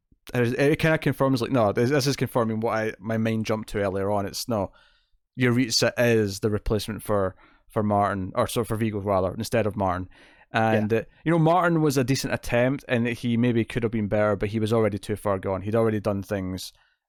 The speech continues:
Speaker 1: that couldn't be salvaged, both between his relationship with Janie and his previous sins. Whereas Yuritsa, in many ways, is a more pure kind of, uh, vengeful spirit, a-, as it were. So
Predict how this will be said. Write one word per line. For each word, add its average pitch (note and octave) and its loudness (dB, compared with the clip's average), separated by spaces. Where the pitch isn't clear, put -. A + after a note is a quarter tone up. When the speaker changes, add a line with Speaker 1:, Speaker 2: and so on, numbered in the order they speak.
Speaker 1:
that G2 -2
couldn't G#2 -6
be G2+ -4
salvaged, F#2+ -4
both D3 2
between C#3 2
his A#2 -2
relationship A#2+ 0
with G#2 -14
Janie C3 0
and G#2+ -2
his A2 -8
previous G#2 -4
sins. F#2+ -4
Whereas G#2+ 0
Yuritsa, B2 0
in A2+ 0
many A2+ 2
ways, G#2 -2
is G#2 -6
a G#2+ 0
more G#2 -2
pure G2+ -2
kind G#2 -6
of, F#2+ -8
uh, G2+ -4
vengeful G#2+ -2
spirit, F#2+ -4
a-, G#2+ -6
as G2+ -8
it G2 -6
were. F#2+ -4
So G#2+ -2